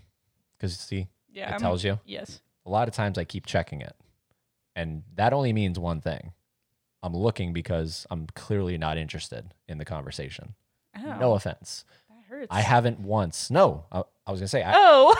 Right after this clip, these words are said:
Speaker 1: the whole conversation,
Speaker 2: <laughs> I thought
Speaker 1: I
Speaker 2: you
Speaker 1: think
Speaker 2: were dead ass telling me that. <laughs>
Speaker 1: Honestly, I gotcha.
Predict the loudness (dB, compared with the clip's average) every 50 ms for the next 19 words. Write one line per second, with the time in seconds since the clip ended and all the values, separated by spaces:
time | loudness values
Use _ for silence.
0 | 4 -4 -2 0 0 0 0 2 2 4 4 4 2 0 2 2 2 4 4 4
1 | 2 2 2 2 2 2 2 2 4 4 4 2 2 0 2 2 2 4 4 4
2 | 6 4 2 2 0 2 2 6 6 6 6 6 2 -2 0 0 2 4 4 4
3 | 2 0 -4 -8 -4 6 6 6 6 6 2 0 -2 -2 -4 -6 -6 -6 -8 -10
4 | -12 -14 -16 -18 -20 -20 -20 _ _ _ -12 -8 -8 -8 -6 -8 -8 -4 -4 -4
5 | -4 -4 -8 -10